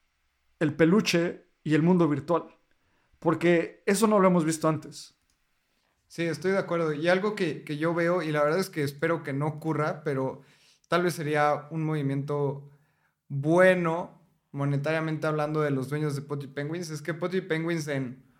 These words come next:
Speaker 2: uno o dos años los va a comprar Disney por una cantidad ridícula de dinero, lo va a comprar Mattel, lo va a comprar
Speaker 1: Mattel.
Speaker 2: estos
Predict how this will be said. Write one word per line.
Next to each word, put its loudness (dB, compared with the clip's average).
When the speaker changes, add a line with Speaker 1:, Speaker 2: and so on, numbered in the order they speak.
Speaker 2:
uno 0
o 0
dos -2
años -4
los 0
va 4
a -4
comprar 0
Disney 0
por -4
una -2
cantidad 2
ridícula -2
de 0
dinero, -2
lo -2
va 4
a -2
comprar 0
Mattel, 0
lo -2
va 6
a 0
comprar 4
Speaker 1:
Mattel. 4
Speaker 2:
estos -8